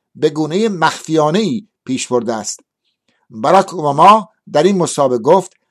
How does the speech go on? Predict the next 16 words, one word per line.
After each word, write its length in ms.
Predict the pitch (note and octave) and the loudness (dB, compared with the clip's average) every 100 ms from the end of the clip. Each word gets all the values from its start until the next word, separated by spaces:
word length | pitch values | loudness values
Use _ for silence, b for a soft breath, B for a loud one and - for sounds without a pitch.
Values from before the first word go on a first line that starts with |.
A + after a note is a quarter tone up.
| _ | _
"هرگاه 600 | - A3 A#3 D#3 D3 A2 _ | 0 0 2 2 2 0 _
روش 540 | C#3 C3+ D#3 A#3 A3+ D#3+ | -6 -2 0 0 -2 -2
دیپلماتیک 960 | B2+ - E3 D#3 D3+ D3 - A3 - _ _ _ | -4 -2 -2 -2 -4 -2 -2 -4 -6 _ _ _
در 240 | E3 G#3+ | -2 -2
مقابل 480 | G#3 E3 C#3 D#3 A3 | 0 -2 0 2 2
با 180 | D3 C#3+ | 2 -2
ایران 440 | - C3 E3 B2 - _ _ _ _ _ | -2 -2 0 0 -6 _ _ _ _ _
به 120 | A2 C#3 | -8 -4
نتیجه‌ای 520 | D3+ - C3 G3+ F#3 | -4 -6 -4 -2 -2
نرسد، 600 | D3 G#3+ A3 - F3+ D#3+ _ _ _ | -2 0 0 4 4 2 _ _ _
احتمال 680 | C#3+ D3 - - C#3 G3+ E3 | -10 -10 -10 -6 2 4 4
گزینه 560 | A2+ G#2+ D3 B2+ D3+ D#3+ | -2 -2 -2 -2 -6 -8
نظامی 680 | C#3 D3 E3 F3 A#3+ C4 F#3+ _ _ | -6 -2 0 2 0 -2 -6 _ _
مطرح 500 | A#2 E3 F3+ - G#3+ | -4 -2 -2 -2 -2
خواهد 380 | C3 A#2+ A2+ A2+ | -2 -8 -8 -8
شد." 240 | - G#2+ | -12 -14